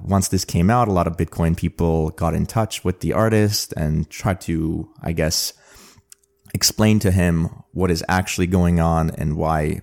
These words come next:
Bitcoin is not actually boiling the oceans and contributing to, uh, you know, environmental catastrophe whatsoever. In fact, if anything, it's doing the opposite. It's helping,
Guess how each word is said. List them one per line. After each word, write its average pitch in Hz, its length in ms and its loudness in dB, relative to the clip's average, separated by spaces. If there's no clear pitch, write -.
Bitcoin 78 420 0
is 78 140 -2
not 78 220 0
actually 82 340 -4
boiling 85 460 2
the 78 140 0
oceans 78 440 0
and 80 200 0
contributing 82 580 -2
to, 82 440 0
uh, 71 300 -4
you - 160 -4
know, - 260 -4
environmental 80 600 0
catastrophe 76 720 -4
whatsoever. 78 680 0
In 76 120 -2
fact, - 320 -6
if - 120 -8
anything, 76 440 -4
it's - 180 -10
doing 69 260 -2
the 80 120 -4
opposite. - 420 -6
It's - 160 -12
helping, - 480 -6